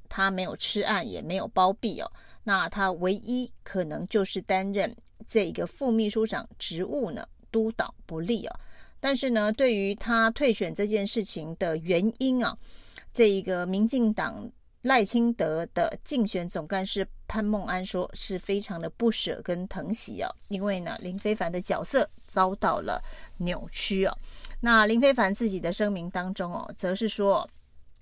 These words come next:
呃，在这个对手哦，利用受害者，对手指的是王宏威哦，跟他同个选区竞选的，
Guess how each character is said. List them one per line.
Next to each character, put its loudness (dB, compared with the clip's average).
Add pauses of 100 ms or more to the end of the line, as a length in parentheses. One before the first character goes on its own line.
(360)
呃， 2
在 4
这 -2
个 0
对 2
手 -2
哦， -8 (440)
利 2
用 2
受 6
害 2
者， -8
对 2
手 -2
指 -8
的 -4
是 -4
王 -2
宏 -4
威 4
哦， -2
跟 -2
他 -2
同 -2
个 4
选 -6
区 -4
竞 2
选 -6
的， -8